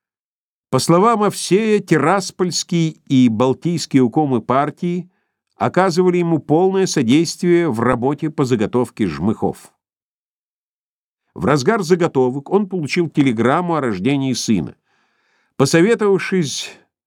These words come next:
с заворгом Балтского укома, он решил, не срывая заготовок, ограничиться посылкой поздравительной телеграммы.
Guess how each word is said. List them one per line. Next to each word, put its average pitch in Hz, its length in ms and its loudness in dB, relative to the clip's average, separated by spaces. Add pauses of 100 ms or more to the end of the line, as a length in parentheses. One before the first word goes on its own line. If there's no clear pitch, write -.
(100)
с 73 80 -10
заворгом 117 960 -2 (240)
Балтского 90 680 -4
укома, 143 560 0 (600)
он 208 200 2
решил, 214 440 0
не 170 280 0
срывая 135 520 0
заготовок, 160 640 -2
ограничиться 156 680 -2
посылкой 175 540 -2
поздравительной 151 680 0
телеграммы. 127 800 0